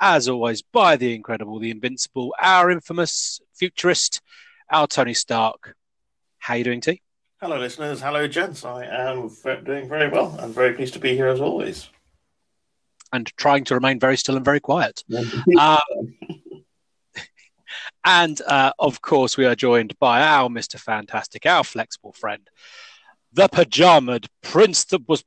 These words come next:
Speaker 1: promised. How you doing, B?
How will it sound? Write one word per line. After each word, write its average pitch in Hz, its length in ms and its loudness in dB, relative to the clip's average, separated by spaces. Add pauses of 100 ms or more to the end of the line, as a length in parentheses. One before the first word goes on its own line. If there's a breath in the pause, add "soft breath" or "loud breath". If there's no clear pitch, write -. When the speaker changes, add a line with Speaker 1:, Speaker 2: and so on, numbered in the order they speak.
(120)
Speaker 1:
promised. - 800 2 (840)
How 104 60 -8
you 104 40 -10
doing, 110 160 -12
B? - 160 -16